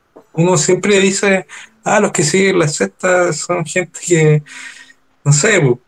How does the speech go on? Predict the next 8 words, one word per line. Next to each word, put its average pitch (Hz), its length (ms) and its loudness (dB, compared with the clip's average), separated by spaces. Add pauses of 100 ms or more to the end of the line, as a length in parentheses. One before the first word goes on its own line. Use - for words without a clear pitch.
(220)
pero 147 180 2
uno, 170 680 4
el 147 120 -2 (380)
profesional, 156 560 4
uno 180 220 2
dice, 160 500 2 (580)
tiene 160 260 2
otro. 143 640 4